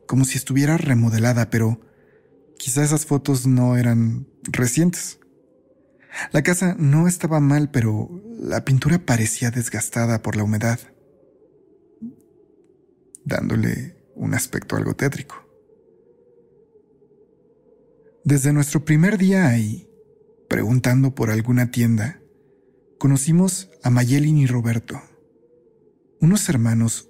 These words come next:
oriundos de ahí, que nos ayudaron mucho con indicaciones y consejos durante los días siguientes. Así que, como forma de gratitud,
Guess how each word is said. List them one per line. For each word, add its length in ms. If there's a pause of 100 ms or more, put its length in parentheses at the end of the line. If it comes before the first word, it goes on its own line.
oriundos 420
de 80
ahí, 280 (640)
que 100
nos 200
ayudaron 440
mucho 340
con 160
indicaciones 720
y 60
consejos 600
durante 340
los 180
días 220
siguientes. 800 (880)
Así 460
que, 260
como 320
forma 360
de 100
gratitud, 540